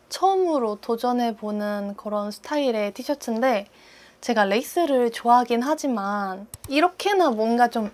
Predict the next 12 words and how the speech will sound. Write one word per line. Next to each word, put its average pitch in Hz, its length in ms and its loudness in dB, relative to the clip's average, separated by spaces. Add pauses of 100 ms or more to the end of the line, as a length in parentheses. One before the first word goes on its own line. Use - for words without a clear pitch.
(120)
애니메이션 359 840 0
같은? 254 440 -4 (180)
막 311 180 0
엄청 415 480 0
깜찍한 427 680 -2
느낌의 233 720 0
레이스 262 400 -2
티셔츠를 247 600 0
입어본 233 320 0
적이 226 200 -2
없는 196 280 -4
것 233 140 -2